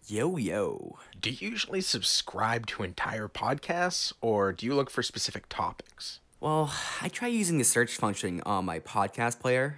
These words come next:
Speaker 1: on my phone. It doesn't work too well. Try using Google. Google, eh, it's not really set up for it, so I, I honestly have trouble.
Speaker 2: Why don't you just use Listen Notes?
Speaker 1: Listen Notes? What's that?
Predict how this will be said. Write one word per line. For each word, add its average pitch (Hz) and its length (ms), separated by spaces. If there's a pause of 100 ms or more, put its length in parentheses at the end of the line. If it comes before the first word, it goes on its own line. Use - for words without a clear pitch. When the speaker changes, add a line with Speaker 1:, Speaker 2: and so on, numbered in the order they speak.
Speaker 1:
on 107 60
my 101 80
phone. 120 420
It - 140
doesn't 113 180
work 80 160
too 82 140
well. 78 320 (320)
Try - 140
using 127 280
Google. 113 380
Google, 107 500 (380)
eh, 107 100
it's - 140
not 107 100
really 92 160
set 98 240
up 92 100
for 71 200
it, - 120
so - 260 (180)
I, - 260
I 160 120
honestly 143 280
have 104 120
trouble. 80 380 (560)
Speaker 2:
Why 90 200
don't 87 200
you 95 80
just 87 200
use 90 160
Listen 95 240
Notes? 87 400 (520)
Speaker 1:
Listen - 300
Notes? - 400 (600)
What's - 160
that? - 260